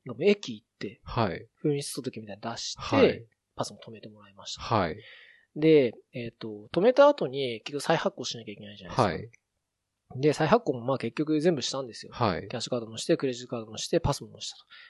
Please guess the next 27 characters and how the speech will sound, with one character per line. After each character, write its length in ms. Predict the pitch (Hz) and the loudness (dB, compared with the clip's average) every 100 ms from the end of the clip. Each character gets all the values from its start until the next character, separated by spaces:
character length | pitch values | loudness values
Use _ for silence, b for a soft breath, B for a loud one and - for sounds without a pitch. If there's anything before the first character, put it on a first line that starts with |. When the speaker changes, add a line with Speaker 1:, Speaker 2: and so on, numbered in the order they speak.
| _ | _
Speaker 1:
で、 320 | 147 143 110 - - | 2 2 0 -8 -6
再 260 | - 214 | 2 4
発 240 | 240 330 - | 4 -2 -2
行 140 | - | -6
す 160 | 131 135 | -4 -4
る 80 | 131 | -2
時 220 | 147 117 | -4 -4
も 420 | 117 120 104 117 _ _ - | -8 -8 -8 -14 _ _ 0
手 120 | 147 | 4
順 160 | 175 185 | 4 4
が 80 | |
全 260 | - 139 156 | 2 0 -2
然 140 | 156 | -4
違 160 | 143 143 131 | -4 -4 -4
く 120 | - | -6
て、 260 | - 107 98 | -12 -10 -8
Speaker 2:
は 200 | - 101 | -6 -6
い。 40 | 87 - _ _ | -8 -18 _ _
Speaker 1:
キ 80 | 147 | -6
ャ 20 | |
ッ 40 | |
シ 120 | 151 254 | -2 2
ュ 20 | |
カ 100 | 302 | 4
ー 40 | |
ド 100 | 180 | 8
は 320 | 180 143 107 | 8 8 4